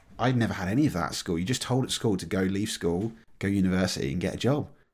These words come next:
But what about doing what's really, really important to you, you know, mixing in with that value? So before we talk about the value story, 'cause we'll <laughs> go off on a big tangent on that, tell us about Stuck.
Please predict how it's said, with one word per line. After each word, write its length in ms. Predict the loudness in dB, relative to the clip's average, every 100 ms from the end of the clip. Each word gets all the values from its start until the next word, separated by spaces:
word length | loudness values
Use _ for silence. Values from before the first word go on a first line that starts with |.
| _ _ _ -4
But 80 | 0
what 140 | 0
about 320 | 2 0 2
doing 160 | 4 6
what's 200 | 4 0
really, 560 | 4 4 6 4 0 -6 _ _ 0
really 280 | 4 6
important 420 | 4 4 0 0 0
to 100 | -2
you, 220 | -2 -6 -2
you 100 | 2
know, 100 | 2
mixing 300 | 2 6 6
in 60 |
with 80 | 6
that 140 | 4
value? 340 | 6 4 6 2
So 200 | 2 2
before 240 | 4 4
we 100 | 4
talk 180 | 4 4
about 160 | 4 2
the 60 |
value 300 | 4 6 4
story, 240 | 2 0 0
'cause 120 | 2
we'll 100 | 0
<laughs> 140 | 4 8
go 80 |
off 160 | 8 8
on 120 | 4
a 40 | 4
big 180 | 2
tangent 280 | 2 0 0
on 120 | 0
that, 220 | 0 -2 -6 -12 -12 -14 4
tell 160 | 6
us 80 | 6
about 200 | 6 6
Stuck. 460 | 6 6 4 2